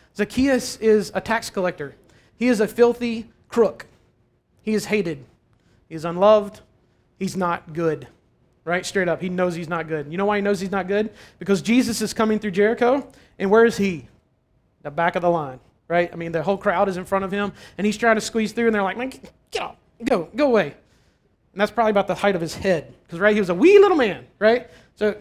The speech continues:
"Go, go away, Zacchaeus. Go away. We don't want you. You don't need Jesus. You're fine. We hate you. You stole from me." Right? They got problems with Zacchaeus. But Zacchaeus is determined. He wants to see Messiah, right? He wants to see Jesus, wants to see what's going on with this prophet, this guy that's coming around and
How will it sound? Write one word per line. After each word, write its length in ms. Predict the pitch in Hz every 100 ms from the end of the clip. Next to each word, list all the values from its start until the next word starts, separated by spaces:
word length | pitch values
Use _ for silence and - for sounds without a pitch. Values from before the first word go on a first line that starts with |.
| -
"Go, 140 | 262
go 140 | 226
away, 320 | 277 226 175 135
Zacchaeus. 420 | 175 180 190 170 -
Go 140 | 214
away. 220 | 190 139 - _ -
We 100 | 196
don't 120 | 208
want 180 | 196 160
you. 60 |
You 120 | 160 202
don't 140 | 214
need 160 | 202 151
Jesus. 360 | 170 143 - -
You're 100 | 185
fine. 280 | 185 160 139 -
We 100 | 180
hate 200 | 185 170
you. 120 | 139 _ _ _
You 60 | 165
stole 240 | - 175
from 160 | 165 143
me." 160 | 127 _ _ _ _ _ _ _ _
Right? 300 | - 185 -
They 80 | -
got 160 | 196 196
problems 320 | 220 202 170
with 80 | 156
Zacchaeus. 500 | 156 175 139 - - _ _ _ _ _ -
But 80 | 202
Zacchaeus 400 | 254 247 320 226
is 120 | 214
determined. 420 | 220 285 294 233
He 60 | 247
wants 160 | 247
to 60 | 226
see 120 | -
Messiah, 420 | 214 196 254 190
right? 220 | 170 196 208
He 60 |
wants 160 | 226 220
to 60 |
see 120 | 202 196
Jesus, 260 | 202 214 - -
wants 120 | -
to 20 |
see 80 | 226
what's 200 | 208 - -
going 260 | 170 220 208
on 180 | 208 196
with 100 | 185
this 140 | 175
prophet, 440 | - 202 196 165 170
this 140 | 165
guy 160 | 202 185
that's 140 | 175
coming 180 | 196 185
around 240 | 185 180
and 120 | 160